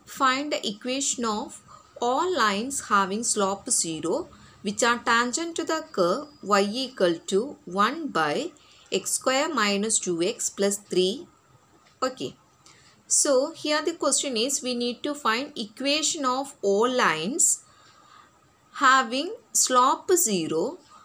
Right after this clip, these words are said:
and all lines which are tangent to the curve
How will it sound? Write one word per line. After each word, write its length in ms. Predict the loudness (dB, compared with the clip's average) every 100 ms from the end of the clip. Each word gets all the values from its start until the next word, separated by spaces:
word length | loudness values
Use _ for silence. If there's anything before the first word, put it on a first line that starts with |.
| -2
and 360 | 2 4 2 -4 -8
all 340 | -4 -2 0
lines 380 | 0 0 -2 -4
which 260 | -6 -4 -2
are 200 | -2 -2 0
tangent 680 | 4 4 2 0 -2 -2 -4
to 120 | -2
the 260 | 0 -2 -4
curve 320 | 2 2 2